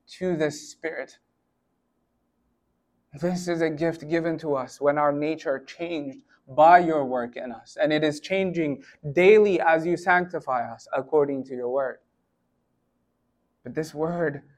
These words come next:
seriously confronts us and says, "If you live according to the flesh, brothers,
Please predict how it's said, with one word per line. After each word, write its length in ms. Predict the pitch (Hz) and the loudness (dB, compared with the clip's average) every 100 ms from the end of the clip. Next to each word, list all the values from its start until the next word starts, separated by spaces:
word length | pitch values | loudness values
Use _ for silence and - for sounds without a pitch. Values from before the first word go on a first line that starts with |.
| _ | _
seriously 720 | - - 165 165 165 160 156 | -20 -4 0 2 0 -2 -6
confronts 520 | 143 143 139 170 170 | -2 -4 -2 -4 -4
us 200 | 165 156 | -6 -6
and 180 | - 156 | -6 -8
says, 380 | 147 160 151 151 - | -2 2 2 0 -10
"If 220 | 143 - | -10 -6
you 80 | 175 | -2
live 380 | 165 196 180 143 | 2 4 2 -2
according 420 | 139 165 160 156 | -2 0 0 -2
to 100 | 151 | -4
the 120 | 135 | -6
flesh, 380 | 131 175 190 185 | -4 -2 -2 0
brothers, 540 | - 165 139 123 - | 4 4 4 -2 -10